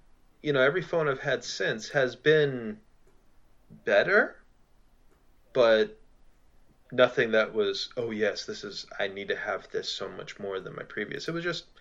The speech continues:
"Oh yeah, the camera's a bit better. Oh, the screen's a bit better. Yeah, it's a little bit faster." But nothing, nothing that changed the way I was able to use it.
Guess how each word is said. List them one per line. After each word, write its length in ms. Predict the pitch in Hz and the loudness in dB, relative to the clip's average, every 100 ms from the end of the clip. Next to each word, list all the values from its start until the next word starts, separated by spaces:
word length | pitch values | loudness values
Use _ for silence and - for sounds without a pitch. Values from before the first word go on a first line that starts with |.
| - - - _ _ | -20 -20 -20 _ _
"Oh 80 | 160 | 4
yeah, 120 | 160 | 6
the 100 | 147 | 6
camera's 380 | 143 147 123 107 | 6 2 0 0
a 20 | |
bit 160 | 107 107 | -2 -2
better. 200 | 104 104 | 0 4
Oh, 140 | 120 | 6
the 60 | 117 | 4
screen's 340 | - 117 107 | 2 -4 -4
a 40 | 101 | -4
bit 140 | - | -8
better. 220 | 113 110 | -4 -2
Yeah, 220 | 120 170 165 | 0 2 0
it's 160 | - | 0
a 40 | 143 | -2
little 200 | 135 120 | 0 -2
bit 140 | 110 | -2
faster." 640 | - 107 107 110 101 101 _ _ _ _ _ _ - _ _ | 0 -2 -2 -2 -4 -6 _ _ _ _ _ _ -20 _ _
But 280 | - 104 - - - | -2 -2 -2 -14 -2
nothing, 680 | 131 131 131 120 107 95 90 - - _ - - - - | 0 2 4 2 0 -8 -16 -20 -20 _ -20 -18 -18 -2
nothing 320 | 131 156 185 | 4 4 4
that 160 | 165 131 | 2 0
changed 500 | - - 123 120 107 | 0 -2 -4 -4 -2
the 80 | 110 | 2
way 160 | 104 | 4
I 60 | 98 | 4
was 160 | 95 98 | 2 -2
able 220 | 92 87 | -4 -4
to 80 | 90 | -8
use 240 | 78 - | -10 -10
it. 140 | - | -14